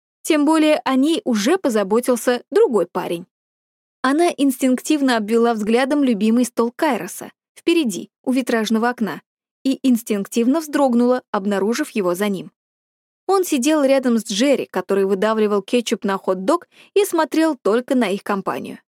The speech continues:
Так пристально, будто хотел придушить каждого, а ее с особым наслаждением.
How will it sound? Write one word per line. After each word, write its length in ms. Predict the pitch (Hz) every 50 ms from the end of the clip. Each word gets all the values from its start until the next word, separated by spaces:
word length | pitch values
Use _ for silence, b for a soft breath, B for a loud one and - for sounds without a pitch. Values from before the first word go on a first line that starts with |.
| _ _ _ _ _ _ _ _
Так 260 | - 196 - 190 - -
пристально, 560 | 269 311 320 262 - - 185 160 165 - - - _
будто 280 | 254 262 320 - - 311
хотел 380 | - 311 294 - 320 294 277
придушить 500 | - 311 285 254 285 269 - 320 277 -
каждого, 560 | - - 214 180 185 208 190 202 196 202 208 - _ _ _ _ _ _
а 140 | - 220 220
ее 480 | 202 214 214 190 196 247 294 285 - - _ _
с 140 | - - -
особым 460 | 466 392 - 262 220 190 196 202 202
наслаждением. 800 | 202 190 - 214 214 220 196 196 202 190 180 180 180 196 208